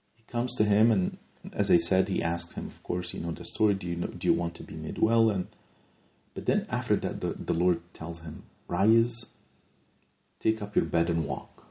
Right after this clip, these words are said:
And I'm,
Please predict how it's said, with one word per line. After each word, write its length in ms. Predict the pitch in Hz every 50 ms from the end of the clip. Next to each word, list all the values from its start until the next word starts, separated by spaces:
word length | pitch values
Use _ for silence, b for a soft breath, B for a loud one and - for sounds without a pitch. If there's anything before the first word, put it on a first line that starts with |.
| _ _ _ _ _ _ _ _ _ _ _ _ _ _ _ _ _ _ _ _ _ _ _ _ _ _ _ _ _ _ _ _ _ _ _ _ _ _ _ _ _ _ _ _ _ _ _ _ _ _ _ _ _ _ _ _ _ _ _ _ _ _ _ _ _ _ _ _ _ _ _ _ _ _ _ _ _ _ _ -
And 200 | 107 107 107 - -
I'm, 200 | 104 104 104 -